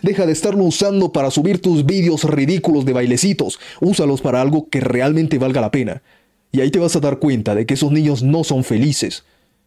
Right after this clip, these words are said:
¿Cómo va a ser alguien feliz en un sufrimiento? ¿Qué te pasa? Esto es simplemente raciocinio. Tienes que usar esa cabeza, que para algo tienes esa cabeza, para algo tienes un cerebro.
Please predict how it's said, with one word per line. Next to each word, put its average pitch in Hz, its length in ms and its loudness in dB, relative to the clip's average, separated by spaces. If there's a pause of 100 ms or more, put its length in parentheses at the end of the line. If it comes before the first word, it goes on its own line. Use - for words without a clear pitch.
(260)
¿Cómo 175 260 0
va 143 80 0
a 135 40 -2
ser 127 160 -2
alguien 120 240 0
feliz 113 320 0
en 107 80 -2
un 117 100 -2
sufrimiento? 120 640 -2
¿Qué 131 140 -2
te 120 140 -4
pasa? - 460 -4 (520)
Esto 143 160 -2
es 151 60 -2
simplemente 165 500 0
raciocinio. 131 1200 0 (540)
Tienes 143 240 -2
que 160 80 0
usar 151 240 0
esa 156 240 -2
cabeza, 117 500 -2
que 113 100 -2
para 113 320 -2
algo 165 220 0
tienes 170 260 0
esa 170 200 -2
cabeza, 170 320 -2
para 131 240 -2
algo 190 180 0
tienes 185 280 -2
un 202 100 2
cerebro. 180 480 0